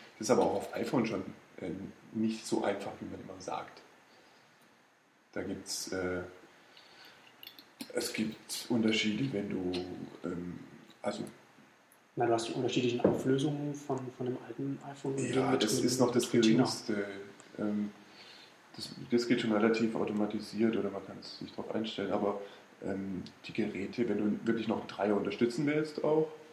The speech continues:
Speaker 1: drei G S und drei,
Speaker 2: Hm.
Speaker 1: was jetzt, ist ja auch alles erst zwei Jahre aus dem Markt im Prinzip. Ähm, die Leute haben schon noch diese Telefone und machen auch fleißig Hüllen drumrum und dann hält es alles zehn Jahre und so.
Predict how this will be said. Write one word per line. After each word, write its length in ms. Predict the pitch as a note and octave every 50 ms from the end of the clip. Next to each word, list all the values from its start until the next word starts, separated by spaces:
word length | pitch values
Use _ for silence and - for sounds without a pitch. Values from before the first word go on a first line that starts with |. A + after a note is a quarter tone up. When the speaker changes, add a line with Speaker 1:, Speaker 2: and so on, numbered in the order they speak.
| - - - - -
Speaker 1:
drei 140 | - A#2 A#2
G 100 | A2+ A#2
S 220 | - C#3 D3 - -
und 140 | A2 - - -
drei, 140 | - - - - - - - - - - - - - - - -
Speaker 2:
Hm. 220 | C#3 C3+ C3+ C3 C3 - - - - - - - - - - - - -
Speaker 1:
was 160 | - - -
jetzt, 260 | G#2+ A2 - - -
ist 120 | - - A#2
ja 80 | G2 -
auch 160 | - - -
alles 200 | - B2 A#2+ -
erst 280 | - G#2 G2+ - - -
zwei 180 | - F#2+ F#2+ F#2+
Jahre 280 | F#2 F#2 F#2 F#2 F2+ F#2 F#2 - - - - -
aus 140 | - F2+ -
dem 100 | F#2 F2+
Markt 400 | F#2 F2+ E2+ D#2+ - - - - - - -
im 80 | - -
Prinzip. 320 | G#2 - - - - - - - - - - - - - - - _ _ - F#2+
Ähm, 360 | G2+ G2 F#2+ F#2+ F#2+ F#2 F#2 F#2 - - - - - - - - - - - - - - - - - -
die 40 | -
Leute 240 | - F#2+ F#2 F#2+ G2
haben 120 | G2+ -
schon 140 | - - C3
noch 120 | A2 A2+ -
diese 200 | - - F#2 -
Telefone 600 | - G#2+ A#2+ A#2+ - - - - A#2+ B2 C3 - - -
und 260 | - G2 G#2 G#2 G2+ - - - - - - - - - - - - - - - - - - - - - - _ _ _ _ _ _ _ _ -
machen 180 | - - -
auch 140 | - - -
fleißig 340 | - G2 - - - - -
Hüllen 260 | A2+ A2 B2 C#3+ D3+
drumrum 500 | C#3+ C#3 C#3 B2+ B2 B2+ C3+ D3 D3 C3
und 200 | A2 G#2+ G2+ G#2
dann 160 | G#2 G#2 G#2
hält 160 | G#2 G2+ A2
es 100 | C#3 C3+ -
alles 180 | - B2 -
zehn 200 | - - C3 B2+
Jahre 180 | B2 B2 C3 C3
und 160 | C3+ B2+ B2+ -
so. 140 | - C3+